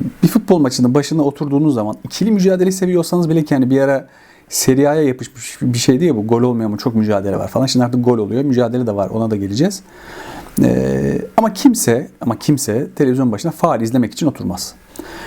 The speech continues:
Ee, savunma futbolunu seviyor olsanız bile, o boğuşmayı, o korakor mücadeleyi, o göğüs göğüse çarpışmayı seviyor olsanız bile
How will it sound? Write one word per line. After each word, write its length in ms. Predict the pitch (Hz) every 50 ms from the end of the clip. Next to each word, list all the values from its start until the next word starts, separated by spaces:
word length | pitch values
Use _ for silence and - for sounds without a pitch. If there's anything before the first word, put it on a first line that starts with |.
| - - - - -
Ee, 100 | 131 117
savunma 340 | - - - 139 156 196 202
futbolunu 340 | 190 196 190 - 180 185 180
seviyor 340 | 190 - 180 170 185 185
olsanız 480 | 170 151 151 - - 151 147 165 156 131
bile, 140 | 107 98 107
o 160 | 110 117 117
boğuşmayı, 520 | 113 120 120 117 - - 120 123 127 123
o 120 | 113 107 110
korakor 420 | - - 120 117 117 - - 143
mücadeleyi, 600 | 131 127 120 113 120 113 107 107 107 101 104 104
o 220 | 117 123 123 123 123
göğüs 280 | 117 117 127 131 127
göğüse 240 | - - 117 107 113
çarpışmayı 540 | 107 - 110 101 98 - 113 - 101 101 101
seviyor 280 | - - 135 143 139
olsanız 400 | 123 113 - - 156 151 131 107
bile 200 | 95 107 165 220